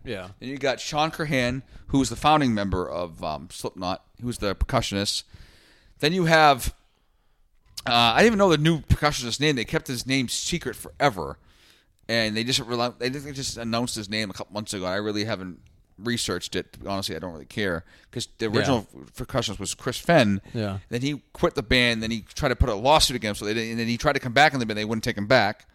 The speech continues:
Speaker 1: He wanted to come back to the band?
Speaker 2: Yeah, after trying to get a lawsuit against
Speaker 1: That
Speaker 2: him
Speaker 1: wouldn't
Speaker 2: from
Speaker 1: be
Speaker 2: some
Speaker 1: too awkward.
Speaker 2: Yeah. So he, he's out.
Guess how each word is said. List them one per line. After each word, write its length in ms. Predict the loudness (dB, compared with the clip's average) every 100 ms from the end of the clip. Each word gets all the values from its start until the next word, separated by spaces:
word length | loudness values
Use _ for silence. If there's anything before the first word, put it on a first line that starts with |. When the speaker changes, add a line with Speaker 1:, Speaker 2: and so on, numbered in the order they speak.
| 4
Speaker 1:
He 80 |
wanted 220 | 8 10 8
to 80 |
come 140 | 6 6
back 160 | 6
to 40 | 6
the 80 | 4
band? 280 | 6 8
Speaker 2:
Yeah, 300 | 10 10 8 2
after 240 | 0 0
trying 220 | 0 0 0
to 40 |
get 120 | 0 0
a 40 |
lawsuit 380 | 2 2 0 -4
against 260 | -6 -2
Speaker 1:
That 60 | 8
Speaker 2:
him 60 | 10
Speaker 1:
wouldn't 160 | 10
Speaker 2:
from 100 | 8
Speaker 1:
be 60 | 6
Speaker 2:
some 80 | 4
Speaker 1:
too 60 | 6
awkward. 400 | 4 4 4 6
Speaker 2:
Yeah. 180 | 6 4 -4 -6
So 180 | 4 6 6
he, 180 | 2 -2 -4
he's 260 | 0 0 -2 0
out. 300 | 0 0